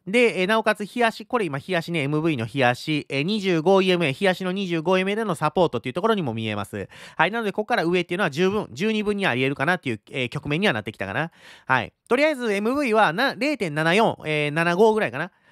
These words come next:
えー、違う違う、零点七。零点七割ってくると、かなり厳しい状況に、えー、再び下降トレンドという形になっちゃうので、えー、かなり厳しい状況であるっていうのは、えー、変わらずでございます。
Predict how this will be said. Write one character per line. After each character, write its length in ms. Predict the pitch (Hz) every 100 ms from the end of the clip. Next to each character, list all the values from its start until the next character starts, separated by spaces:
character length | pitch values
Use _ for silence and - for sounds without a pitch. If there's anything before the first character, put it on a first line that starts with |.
| _ _ -
え 220 | 135 127
ー、 120 | 135
違 40 |
う 80 | 139
違 20 |
う、 40 | 120
零 100 | 226
点 140 | 170
七。 200 | 165 202 - _ _
零 160 | 202 294
点 140 | 233
七 180 | 220 233
割 140 | 208 254
っ 20 |
て 120 | 294
く 120 | 262
る 100 | 233
と、 280 | 233 285 233
か 120 | -
な 80 | 220
り 60 | 156
厳 220 | 190 185
し 100 | 156
い 20 |
状 140 | 127
況 160 | 123 123
に、 160 | 117 -
え 140 | 151 143
ー、 220 | 117 185
再 100 | 190
び 180 | 185 -
下 140 | 190
降 200 | 202 214 214
ト 80 |
レ 100 | 269
ン 60 | 226
ド 80 | 180
と 80 | 131
い 20 |
う 20 |
形 260 | 127 123 123
に 40 |
な 80 | 110
っ 40 |
ち 100 | 107
ゃ 20 |
う 40 | 107
の 100 | 101
で、 200 | 107 92 - -
え 100 | 180
ー、 40 |
か 120 | 196
な 80 | 190
り 80 | 147
厳 180 | 151 147
し 60 | 131
い 60 |
状 120 | 113 113
況 160 | 110
で 100 | 110
あ 60 | 120
る 60 |
っ 20 | 165
て 80 |
い 20 | 254
う 40 |
の 20 |
は、 140 | 196 -
え 220 | 143 120
ー、 40 | -
変 120 | 143
わ 80 | 120
ら 120 | 107
ず 120 | 101
で 80 | 98
ご 140 | 101
ざ 140 | 95 87
い 60 |
ま 140 | -
す。 120 | -